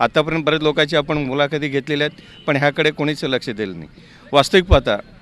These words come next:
माझ्या माहितीप्रमाणे आयटी पार्क हा जो जुना विमानतळ आहे, तिथली जागा आहे, कलेक्टरने ती शिफारशी केलेली, ह्याबद्दल खूप काही चर्चा झालेली, परंतु बोरामणीचं विमानतळ झालं नाही, त्यामुळे ती जागा तशीच राहिली आणि विमानाचं वाहतूक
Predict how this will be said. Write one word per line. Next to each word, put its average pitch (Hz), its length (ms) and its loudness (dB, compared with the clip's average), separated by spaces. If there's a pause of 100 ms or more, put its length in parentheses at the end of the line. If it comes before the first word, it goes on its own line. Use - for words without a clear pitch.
(280)
माझ्या 131 340 2
माहितीप्रमाणे 156 720 2 (400)
आयटी 160 260 6
पार्क 180 320 6
हा 180 160 0
जो 175 200 0
जुना 147 240 2
विमानतळ 165 440 2
आहे, 180 80 4
तिथली 160 340 -4
जागा 143 280 4
आहे, 170 80 2
कलेक्टरने 156 500 -4
ती 185 140 -8
शिफारशी 139 440 -6
केलेली, 95 360 -8 (300)
ह्याबद्दल 165 320 2
खूप 180 200 -6
काही 170 120 0
चर्चा 127 300 -2
झालेली, 80 280 -8 (320)
परंतु 147 220 0
बोरामणीचं 151 540 2
विमानतळ 170 380 0
झालं 156 200 2
नाही, 170 160 -2
त्यामुळे 170 280 0
ती 175 160 -6
जागा 160 220 -2
तशीच 160 320 -8
राहिली 160 280 -4 (380)
आणि 156 160 0
विमानाचं 156 500 0
वाहतूक 151 360 -2